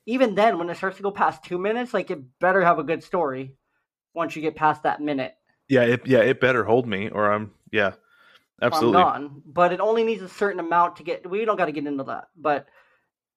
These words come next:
Speaker 1: that's where I think Instagram and YouTube have it better, is that they keep it, like, sixty seconds or less. You
Speaker 2: Yeah.
Speaker 1: have to keep it in that way, so a lot of
Speaker 2: Well, I
Speaker 1: TikToks
Speaker 2: found,
Speaker 1: don't
Speaker 2: I
Speaker 1: translate.
Speaker 2: found that the shorts that perform the best on YouTube even are fifteen seconds or less.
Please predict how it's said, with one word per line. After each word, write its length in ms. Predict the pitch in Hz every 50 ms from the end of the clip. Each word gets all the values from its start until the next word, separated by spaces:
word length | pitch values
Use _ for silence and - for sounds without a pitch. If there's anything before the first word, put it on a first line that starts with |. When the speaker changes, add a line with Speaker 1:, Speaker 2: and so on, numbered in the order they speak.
| _ _ _ _ _ _ _ _ _ _ _ -
Speaker 1:
that's 220 | 196 196 214 208 254
where 80 | 254
I 80 | 240 214
think 200 | - 240 208 -
Instagram 640 | 196 196 202 - 208 185 202 202 208 202 202 -
and 160 | - 165 165 175
YouTube 280 | 180 170 - 190 185 170
have 160 | 175 165 156
it 60 | 139
better, 240 | 151 156 156 160 160
is 100 | 156 135
that 120 | 147 143 -
they 100 | 143 135
keep 300 | - - - 156 156 170
it, 120 | 160 156
like, 180 | 139 135 135 -
sixty 340 | - - 160 160 - 170
seconds 340 | - - 165 151 156 156 131
or 100 | 135 131
less. 280 | 131 139 147 175 180 - _ _ _ - - _ _ _ _ _ _ _ _ -
You 120 | 107 101
Speaker 2:
Yeah. 80 | 90 87
Speaker 1:
have 340 | - - - 165 156 156 -
to 80 | 165
keep 340 | 139 _ _ - 165 165 160
it 80 | 156 143
in 140 | 151 151
that 180 | 156 160 143 156
way, 260 | 160 160 165 170 165
so 120 | - 151 143
a 40 |
lot 200 | 139 143 151 156
of 80 | 147 143 - -
Speaker 2:
Well, 120 | - - 127
I 40 | 143
Speaker 1:
TikToks 100 | 156 147
Speaker 2:
found, 220 | 151 131 120 113
Speaker 1:
don't 120 | - -
Speaker 2:
I 40 | - -
Speaker 1:
translate. 420 | - 175 120 95 123 139 185 -
Speaker 2:
found 260 | 127 117 110 107 101 104
that 180 | 98 - - - - _ _ _ _ _ _ _ _ _ -
the 80 | 113
shorts 360 | - - 123 113 110 110 - -
that 120 | 107 -
perform 320 | - 104 - 117 107 101 101
the 60 | 95
best 340 | 90 101 95 95 - - 107
on 140 | 98 98 95
YouTube 400 | 92 104 - - - 101 85 92
even 220 | 92 90 90 90
are 80 | 87 90
fifteen 360 | - 101 95 - - 82 -
seconds 360 | - 87 87 - - - -
or 60 | 62
less. 300 | 62 67 - - - -